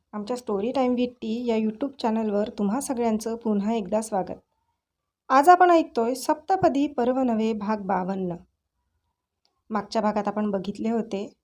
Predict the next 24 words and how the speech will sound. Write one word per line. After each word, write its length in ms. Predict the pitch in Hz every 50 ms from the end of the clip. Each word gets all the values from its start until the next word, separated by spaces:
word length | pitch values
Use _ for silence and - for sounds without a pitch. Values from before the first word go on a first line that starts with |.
| _ _ _ _ _ _ _ _ _ _ _ _ -
"मम्माजी, 500 | 240 254 269 269 294 311 277 302 320 381 - - -
तू 60 | - -
डॅडला 520 | 262 254 254 214 214 247 262 240 233 262
चांगली 360 | 285 - 269 247 247 254 294
ओरड 380 | 311 294 247 240 226 262 294 277
बरं," 280 | 254 262 247 233 247 269 254 - _ _ _ -
रिद्धी 300 | 220 208 208 170 175 220
म्हणाली. 400 | 208 202 196 180 175 170 170 - _ _ _ _ _ _ _ _ _ _ _ _ _ _ _ _ -
"त्याचा 240 | 262 240 240 311
चांगला 420 | 320 320 311 277 240 233 226 220 240
कान 400 | 262 - 214 226 220 254 285 311
पिळणार 400 | - 330 302 285 302 302 311 311
आहे 160 | 311 285 339
मी. 240 | 359 349 262 - - - _ _ _ _ _ -
माझ्या 280 | 214 185 180 170 214 240
सोन्यासारख्या 720 | - 226 196 175 190 220 247 262 240 208 202 220 196 208
पोरीला 480 | 220 269 233 190 190 202 220 233 226
रडवतो 400 | 220 208 196 196 196 202 - 214
म्हणजे 400 | 208 220 208 214 202 202 262 294
काय?" 160 | 320 320 320 320 - _ _ _ _ _ _ _ _ _ _ _ _ -
अरुंधती 440 | 277 294 349 359 359 349 339 349 359
म्हणाल्या. 380 | 339 311 269 240 175 165 170 - - _ _ _ _ _ _ _ _ _ _ _ _ _ _ _ _ _ _ -
"हो 160 | 254 240 262
मम्माजी, 500 | 311 320 277 240 233 226 202 185 170 208